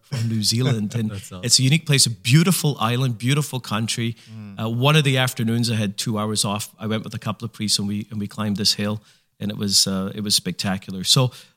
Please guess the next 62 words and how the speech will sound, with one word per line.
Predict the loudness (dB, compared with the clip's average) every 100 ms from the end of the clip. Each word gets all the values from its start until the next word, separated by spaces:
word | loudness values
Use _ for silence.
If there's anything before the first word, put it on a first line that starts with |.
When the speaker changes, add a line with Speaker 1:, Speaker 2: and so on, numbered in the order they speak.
| _
Speaker 1:
um, | 2 4 2 -2 _ _ -16 -16 _
here's, | -6 2 4 4
here's | 4 4
hoping | 2 0 2 2 4
of | 2 0
that | -8 -4 -4 -6 -8
the | -4
cause | 0 2
of | 2 0
renewal | 0 0 0
in | 0
New | 0
Zealand | 0 -2 -4
may, | -4 -4 -4
may | -2 0
move | -2
forward. | -4 -4 -2 -2
But | -4
it |
was | -2 0
a |
wonderful | 4 4 4 2 -2 -2 _ _ _
trip | -6 -4 -4
and | -4
a | -2
great | -2 -4 -4
chance | -2 0 0
to | 0 -2 -4 -10 _
just | 2 4
minister | 6 6 4 2 -2
in, | -2 -6 -8
to | -6
these | -2 -2
guys | -2 -4 -2
and | -4
be | -4
with | -6 -8
them. | -12 -10 0
Speaker 3:
I |
love | 0
the | 2
sound | 0 0
of | 0
the | 0
spirit | 0 -2 -4 -4 -4
of | -6
it, | -10
that | -18 -20
you | -12
had, | -10 -10 -8
that, | -6 -6
that | -6 -8
the |
priests | -6 -4 -2
were | -4
all | -8
together, | -10 -4 0 2
that | 0 -4
they, | -10 -10
it | -2
seems | 2 2
like, | 2